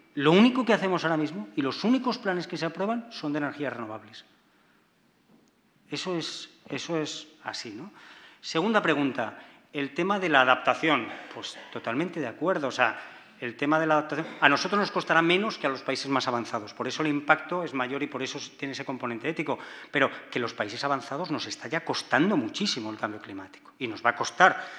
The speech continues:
Y los diques y el mantenimiento de las playas en el Mediterráneo. El, el Mediterráneo va a ser insoportable en verano. ¿Mm? Entonces, la adaptación es carísima,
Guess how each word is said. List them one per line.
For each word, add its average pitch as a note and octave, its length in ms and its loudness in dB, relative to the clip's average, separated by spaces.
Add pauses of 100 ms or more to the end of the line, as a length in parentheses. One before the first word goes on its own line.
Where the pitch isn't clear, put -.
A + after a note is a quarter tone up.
(160)
Y B2+ 80 0
los A2+ 180 -2
diques C3 440 -6
y A2 60 -6
el A2 140 -8
mantenimiento A2+ 520 -4
de C#3 40 2
las B2+ 120 2
playas C3+ 320 2
en D3+ 60 2
el C3+ 80 0
Mediterráneo. B2 600 -2 (240)
El, C3 100 -8
el B2 100 -10
Mediterráneo A#2 580 -8
va F#3+ 80 -2
a - 20 -2
ser - 680 -4
insoportable D#3 680 -2
en A2+ 100 -4
verano. B2+ 300 -2 (880)
¿Mm? C#3+ 100 -6 (360)
Entonces, C#3 340 -2 (180)
la B2 120 4
adaptación A#2+ 500 0
es G#3 140 -4
carísima, - 720 -4